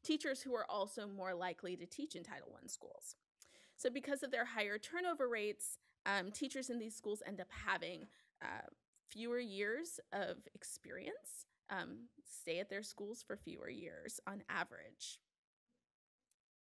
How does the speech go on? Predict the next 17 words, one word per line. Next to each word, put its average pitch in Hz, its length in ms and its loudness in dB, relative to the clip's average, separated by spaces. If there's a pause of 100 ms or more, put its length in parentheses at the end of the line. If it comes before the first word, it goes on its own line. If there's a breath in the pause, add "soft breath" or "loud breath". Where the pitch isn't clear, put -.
(140)
We 254 140 0
see 254 280 -2
similar 247 500 2
trends 262 600 0
in 208 220 0
schools 196 360 0
that - 220 0
serve, 202 500 2
uh, 175 240 -4
majority 185 400 2
students 202 400 -4
of - 60 -6 (100)
color. 214 460 2 (500 loud breath)
Um, 170 320 4
turnover 214 420 0
rates 202 260 2
are 190 120 0